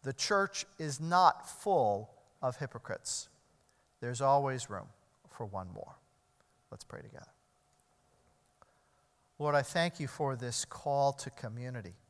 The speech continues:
even though it may actually be the hardest thing for us in our Western individualized mindset to commit to.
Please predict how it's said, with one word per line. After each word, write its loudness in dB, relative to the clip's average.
even 0
though 10
it 4
may 0
actually 4
be -4
the 0
hardest -2
thing -8
for -6
us 2
in -4
our 0
Western -2
individualized 6
mindset 0
to -6
commit -6
to. -10